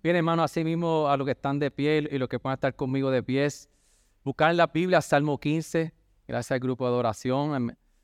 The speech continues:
los hermanos. Mientras se preparan, eh, aunque al final lo, lo vamos a decir, a ver, hay, hay, hay muchos hermanos ausentes por enfermedad, así que, eh,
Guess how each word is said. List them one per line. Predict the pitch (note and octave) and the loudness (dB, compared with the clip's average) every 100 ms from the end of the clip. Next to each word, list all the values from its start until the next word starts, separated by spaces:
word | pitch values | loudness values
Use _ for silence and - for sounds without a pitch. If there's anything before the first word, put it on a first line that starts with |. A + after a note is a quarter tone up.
| _ | _
los | - A2 | -4 0
hermanos. | A2 G#2+ A#2+ C#3 C3+ - _ _ _ _ _ _ _ _ _ - | 2 2 4 2 0 -6 _ _ _ _ _ _ _ _ _ -6
Mientras | A#2 - A#2+ - _ | -2 0 -2 -4 _
se | - - C3+ | -20 -8 -4
preparan, | B2+ B2 B2+ D#3+ E3 C#3+ | 0 2 4 4 2 0
eh, | C3+ B2+ A#2 A2 - _ _ _ | -2 0 -2 -4 -12 _ _ _
aunque | B2 C#3 | -4 -2
al | C3 | -2
final | C3 B2 C3+ D3+ | 0 0 -2 -2
lo, | D#3 D#3 D#3+ | 0 0 0
lo | D3 | -2
vamos | D3 C#3+ | 0 2
a | C#3+ | 2
decir, | B2+ C#3+ D3+ | 2 0 0
a | C#3+ | 0
ver, | B2 B2+ | 0 0
hay, | A#2+ B2 | -2 -2
hay, | - B2 A#2+ A#2 A2 | -2 -2 -2 -2 -4
hay | B2 | -4
muchos | C3+ D#3 | -2 0
hermanos | D3 C#3 C#3+ | 0 0 0
ausentes | C3+ - C3 - D3 | -2 0 0 0 0
por | C3+ | 0
enfermedad, | B2+ - A#2 G#2 A2+ D3 | -2 0 0 2 2 0
así | - B2 | -2 -2
que, | C3+ A#2 - _ _ _ _ _ | -2 -2 -6 _ _ _ _ _
eh, | - A2+ G#2+ G#2 F#2+ F#2+ | -2 2 2 2 0 -4